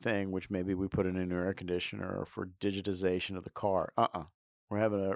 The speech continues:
we're having a production stop for a battery that, like I said,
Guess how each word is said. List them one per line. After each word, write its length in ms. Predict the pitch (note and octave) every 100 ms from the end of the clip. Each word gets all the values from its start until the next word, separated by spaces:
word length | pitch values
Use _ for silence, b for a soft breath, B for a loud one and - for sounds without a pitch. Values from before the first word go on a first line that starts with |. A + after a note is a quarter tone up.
| -
we're 140 | A2
having 240 | A2+ G#2+
a 160 | F#2+ F#2 b b b b -
production 320 | C3+ C#3 C3
stop 340 | - B2 A#2
for 120 | - F2
a 40 | - _
battery 640 | G#2+ G#2+ A#2+ A#2 A#2+ A2+ A2
that, 240 | F#2+ E2+ - _ -
like 160 | F#2
I 60 | F#2+
said, 320 | - D3 A#2+